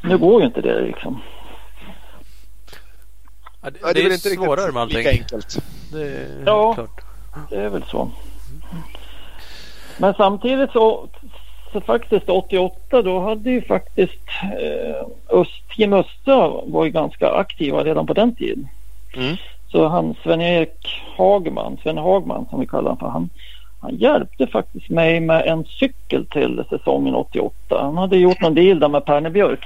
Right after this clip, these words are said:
Speaker 1: Så jag fick låna en K T M sexhundra.
Speaker 3: All right.
Speaker 1: Och så jag åkte ju faktiskt E M-serien med den åttioåtta.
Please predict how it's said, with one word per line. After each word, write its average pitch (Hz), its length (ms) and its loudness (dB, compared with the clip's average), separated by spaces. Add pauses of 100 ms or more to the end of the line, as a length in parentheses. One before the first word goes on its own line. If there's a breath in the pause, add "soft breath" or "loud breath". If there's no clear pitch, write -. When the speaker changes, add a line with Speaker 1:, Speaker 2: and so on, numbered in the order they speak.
Speaker 1:
Så - 60 -8
jag 139 80 -10
fick - 260 -4
låna 190 300 6
en 196 100 0
K 180 160 2
T 170 140 0
M 185 220 2
sexhundra. 151 580 -2 (1900 soft breath)
Speaker 3:
All 135 120 4
right. 165 340 2 (1040)
Speaker 1:
Och 190 160 -8
så 190 200 2
jag 170 220 4
åkte 220 380 4
ju 277 80 0
faktiskt 190 340 -2
E 180 140 2
M-serien 202 560 2
med 127 100 4
den 143 160 4
åttioåtta. - 680 -2